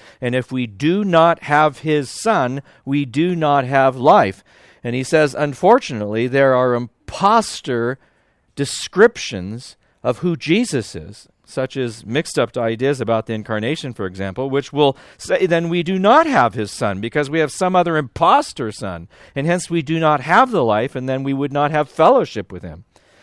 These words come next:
And then finally, sixthly, God is truth, chapter five, verse twenty. And the ultimate question he ends with is, "Do I know the true God, the actual God, who is our Father and who's made us?"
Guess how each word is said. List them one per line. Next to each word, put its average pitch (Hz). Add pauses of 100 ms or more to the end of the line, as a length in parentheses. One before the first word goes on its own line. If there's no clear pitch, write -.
(200)
And 147
then 151
finally, 156
sixthly, 117
God 123
is 110
truth, 175 (100)
chapter 110
five, 110
verse 98
twenty. 95 (960)
And 87
the 92 (240)
ultimate 113
question 110
he 95
ends 113
with 87
is, 95
"Do 110
I 127
know 107 (880)
the 107
true 208
God, 101 (720)
the 104
actual 120
God, 87 (480)
who 104
is 104
our 95
Father 92
and 82
who's 85
made 85
us?" 76